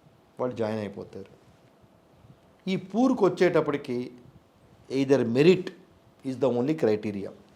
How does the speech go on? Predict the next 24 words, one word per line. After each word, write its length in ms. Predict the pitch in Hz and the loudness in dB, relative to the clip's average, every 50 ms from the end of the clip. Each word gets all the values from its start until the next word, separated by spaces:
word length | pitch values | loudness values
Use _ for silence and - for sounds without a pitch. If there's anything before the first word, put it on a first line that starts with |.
| _ _ _ _ _ - _ _ _ - | _ _ _ _ _ -20 _ _ _ -10
merit 240 | 110 123 139 139 139 | -6 -6 -6 -4 -4
is 160 | 143 131 113 | -6 -4 -4
only 220 | 120 117 123 143 147 | -4 -4 -2 -4 -6
criteria. 520 | - 104 98 95 98 95 90 90 92 90 - _ _ _ _ _ _ _ _ _ _ _ _ - - - - - _ _ _ _ _ _ _ _ - | -8 -10 -12 -12 -12 -16 -18 -18 -20 -20 -20 _ _ _ _ _ _ _ _ _ _ _ _ -20 -20 -20 -20 -20 _ _ _ _ _ _ _ _ -10
So 60 | 233 | -4
ఎప్పుడైతే 520 | 208 165 160 165 170 214 202 202 202 208 185 | -2 -2 -2 0 0 -2 -2 0 0 0 2
వీళ్ళు 560 | 170 170 170 160 160 156 147 143 143 143 143 - - - - - _ _ _ _ _ - - | 2 2 0 0 0 0 0 0 -2 -4 -8 -10 -16 -20 -20 -20 _ _ _ _ _ -10 -10
ఆ 40 | 135 | -8
కాలేజీలో 580 | 131 - 143 151 160 165 165 - 147 156 143 | -2 2 4 4 6 4 2 0 0 2 2
అడుగుపెట్టారో, 680 | 131 127 131 139 139 123 117 - 123 110 101 98 98 98 - - - _ _ _ _ _ _ _ _ _ _ _ _ _ _ - | 2 2 0 -2 -2 -4 -4 -2 -4 -4 -4 -4 -8 -10 -14 -20 -20 _ _ _ _ _ _ _ _ _ _ _ _ _ _ -12
అంటే 140 | 123 127 143 | -6 -4 -4
ఇప్పుడు 180 | 139 139 123 | -4 -4 -8
టెన్త్ 260 | - - 113 123 120 135 | -6 -6 -6 -6 -4 -2
క్లాస్ 340 | 139 151 156 151 151 151 | 2 4 4 4 2 0
లోపల 320 | 135 135 135 135 147 143 139 | 0 0 2 2 2 2 2
ఉన్న 140 | 135 135 131 | 2 0 -2
పిల్లలే 640 | 131 - 127 123 135 135 139 127 113 117 - - - - - - _ _ - _ - 131 | -2 -2 0 2 2 2 2 2 0 -2 -2 -6 -12 -20 -20 -20 _ _ -20 _ -4 -2
చాలా 100 | 127 120 | -2 0
హై 160 | 135 139 165 | 0 0 0
ప్రొఫైల్ 440 | - 156 151 139 - 147 143 139 117 | 0 0 -2 0 0 -2 -2 -2 -2
మెయింటైన్ 340 | 117 113 113 127 120 117 | -4 -4 -2 -2 -4 -2
చేస్తున్నారు, 520 | 110 110 101 - - 113 107 101 98 107 117 - - - _ _ _ _ _ _ _ _ _ _ _ _ _ - | -2 -4 -4 -6 -8 -8 -8 -8 -8 -8 -10 -12 -18 -20 _ _ _ _ _ _ _ _ _ _ _ _ _ -2
ఎవరికీ 460 | 123 143 156 180 180 196 196 196 185 | 2 4 6 6 4 4 2 0 0
ఊహకందనంత 840 | 165 147 151 151 151 151 143 143 143 139 139 131 131 127 117 - | 2 4 4 4 6 6 4 4 4 2 0 0 0 -2 -2 0